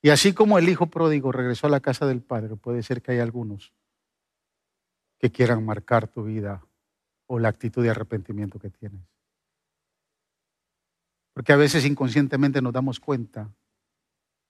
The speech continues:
que cuando alguien regresa, lo primero que hacemos es ponerle un peso y una carga encima. Cuídese de eso. Cuídese de no ser un obstáculo para aquel que quiera buscar la presencia de Dios.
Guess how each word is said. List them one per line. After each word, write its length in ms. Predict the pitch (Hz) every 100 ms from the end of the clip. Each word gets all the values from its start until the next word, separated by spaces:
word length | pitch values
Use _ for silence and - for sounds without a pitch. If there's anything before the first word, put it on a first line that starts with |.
| _ _ _ _ _ _ _ _ _ -
que 80 | 127
cuando 300 | 123 120 120
alguien 300 | 127 131 120
regresa, 680 | 120 117 127 - 101 87 _ _ _ _ _ _ _ _ _ _ _ _
lo 60 | 120
primero 400 | 123 120 123 123
que 100 | 123
hacemos 400 | 110 127 113 101
es 80 | 110
ponerle 320 | 123 113 113
un 120 | 104
peso 400 | - 113 - 95 - _ _
y 80 | 117
una 160 | 113 104
carga 280 | 107 101 104
encima. 400 | 101 113 98 87 _ _ _ _ _ _ _ _ _ _ _ _ _ _
Cuídese 460 | - 185 160 - 117
de 100 | 104
eso. 220 | - 107 _ _ _ _ _ _ _ _ _ _ _ _
Cuídese 540 | - 185 151 - 107 98 _ _ _ _ _ _ _ _ _ _ _ _ _ _ _ _
de 120 | 131 143
no 140 | 160
ser 160 | 180 170
un 120 | 165
obstáculo 580 | 131 - 165 - 143 123
para 200 | 127 117
aquel 280 | 151 135
que 120 | - 123
quiera 260 | 143 120
buscar 340 | 113 107 131 117
la 100 | 110
presencia 520 | 127 - 110 110 131
de 120 | 123
Dios. 460 | 120 120 - -